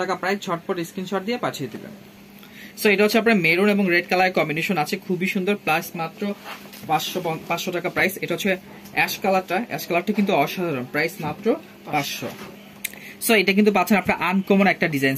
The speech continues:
sequencer কাজ করা আছে। দেখেন এসি cotton কাপড়ের উপরে sequencer কাজ করা, এক কথা একটা জাদু মাখা collection দিচ্ছি আপনাদের। আমি একটা dress খুলে দেখাবো।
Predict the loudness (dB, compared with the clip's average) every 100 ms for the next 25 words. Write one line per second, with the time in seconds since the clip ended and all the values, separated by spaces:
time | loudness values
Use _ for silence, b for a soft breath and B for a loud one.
0 | 0 4 6 6 6 2 0 2 0 0
1 | 0 0 0 2 2 2 2 2 2 2
2 | 2 2 2 2 0 0 -2 0 -2 0
3 | 0 0 0 0 0 -4 -4 -2 -2 -2
4 | -2 -4 -2 -4 -4 -4 -4 -4 -6 -6
5 | -6 -8 -6 -8 B B -4 -2 -2 -2
6 | -2 -4 -4 -6 -6 -8 -8 -12 -14